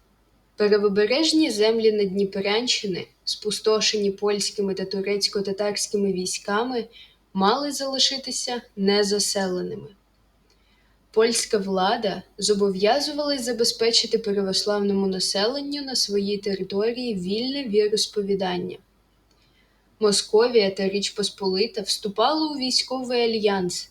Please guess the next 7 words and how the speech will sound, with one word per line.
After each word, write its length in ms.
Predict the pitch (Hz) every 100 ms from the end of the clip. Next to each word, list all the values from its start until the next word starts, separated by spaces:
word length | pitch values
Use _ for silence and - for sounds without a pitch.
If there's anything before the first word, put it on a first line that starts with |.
| _ -
спрямований 880 | - 214 202 202 196 240 269 262 254
проти 680 | - 208 202 214 214 202 -
Османської 680 | 202 202 196 196 - 202 190
імперії 640 | 190 190 190 202 247 254 _ _ _
та 120 | -
Кримського 880 | - 196 202 208 - - 214 220 208
ханства. 640 | - 196 180 175 - -